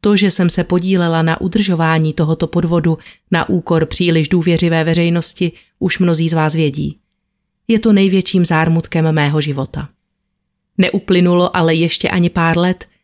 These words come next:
a Maggie toto své přiznání vzala zpět. Uvedla, že se potřebovala znovu dostat do povědomí veřejnosti kvůli finanční tísni a vymyslela si proto pro novináře historku o fantastickém podvodu.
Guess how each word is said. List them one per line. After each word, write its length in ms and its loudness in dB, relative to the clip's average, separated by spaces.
a 140 2
Maggie 420 4
toto 240 0
své 240 0
přiznání 600 0
vzala 260 -2
zpět. 420 -2
Uvedla, 440 2
že 140 0
se 120 -2
potřebovala 640 -2
znovu 340 0
dostat 320 -2
do 140 0
povědomí 580 0
veřejnosti 680 0
kvůli 320 2
finanční 560 0
tísni 540 -4
a 160 0
vymyslela 520 2
si 140 0
proto 320 -2
pro 180 0
novináře 520 0
historku 580 -2
o 80 0
fantastickém 760 -4
podvodu. 480 -2